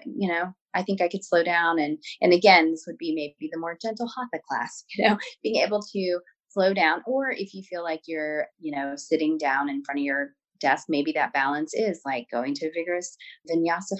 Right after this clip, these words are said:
flow class, you know, thinking about where's your energy during the day, what's something you can introduce that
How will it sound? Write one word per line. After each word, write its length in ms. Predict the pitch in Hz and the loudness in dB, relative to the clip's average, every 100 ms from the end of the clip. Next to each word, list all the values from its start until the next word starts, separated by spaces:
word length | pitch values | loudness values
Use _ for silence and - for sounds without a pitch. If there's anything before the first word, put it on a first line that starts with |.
| - | 2
flow 220 | 196 233 | 4 4
class, 360 | - - - 180 | 0 -4 -2 -2
you 80 | |
know, 60 | 185 | 0
thinking 320 | 226 233 214 196 | 2 2 2 2
about 340 | 170 165 160 - _ _ | 6 6 6 2 _ _
where's 280 | 196 208 202 | 2 4 2
your 120 | 139 | -2
energy 340 | 175 175 175 165 | -2 -4 -6 -8
during 320 | 170 165 160 | -8 -6 -6
the 80 | 156 | -2
day, 220 | 151 147 | -2 -2
what's 280 | 165 - - | -2 -6 -6
something 360 | 220 233 233 202 | -2 -2 0 -4
you 80 | 190 | -4
can 140 | 175 - - | -6 -8 -10
introduce 840 | - 175 165 170 175 135 143 - - - - | -6 -6 -4 0 2 0 -2 -14 -20 -20 2
that 280 | 160 156 | 8 8